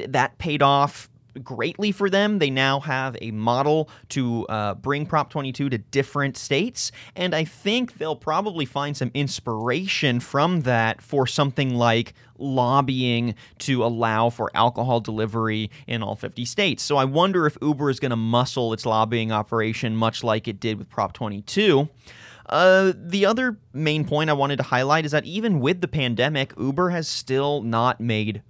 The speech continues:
a profit. Uh, its most recent earning report, which was in Q three, showed that the company's stocks rose about fifteen percent because of that Prop twenty-two win in California,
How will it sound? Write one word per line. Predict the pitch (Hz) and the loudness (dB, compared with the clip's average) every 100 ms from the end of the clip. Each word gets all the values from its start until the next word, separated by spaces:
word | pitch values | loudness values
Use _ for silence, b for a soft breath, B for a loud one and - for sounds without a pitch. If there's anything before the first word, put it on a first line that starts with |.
| - | -8
a | |
profit. | 104 120 107 - - B B B - | -4 0 0 -2 -6 B B B 0
Uh, | 123 113 | 2 2
its | 123 | 2
most | 170 180 | 0 0
recent | 131 185 196 165 | 0 -2 -2 -2
earning | 147 139 127 | -2 -2 -2
report, | 120 135 123 | 2 0 0
which | 110 | -2
was | 120 - | -6 -6
in | 123 110 | -6 -8
Q | - 123 | -6 -6
three, | 104 160 190 165 156 b b b _ _ _ - | -6 -4 -2 0 -4 b b b _ _ _ -14
showed | 151 180 165 170 | -2 2 2 2
that | 151 151 | 0 0
the | 151 | -2
company's | - 175 190 185 175 - | -2 -2 -2 -2 -2 -4
stocks | - 156 147 147 - | -2 2 2 0 -6
rose | 113 120 139 170 151 | 0 2 4 2 0
about | 131 | -2
fifteen | - 156 160 - 175 160 | 0 -2 -2 -4 -4 -4
percent | 160 127 - 143 208 - | -4 -6 -2 0 0 -4
because | - 139 - 151 | -8 -2 0 2
of | 160 | 2
that | 143 143 | 0 0
Prop | - 151 - | 0 0 -2
twenty-two | 160 151 - 156 | -6 -4 -4 -4
win | 151 156 | -4 -6
in | 151 | -4
California, | 147 127 131 151 185 214 | -4 -4 -4 -4 -2 -4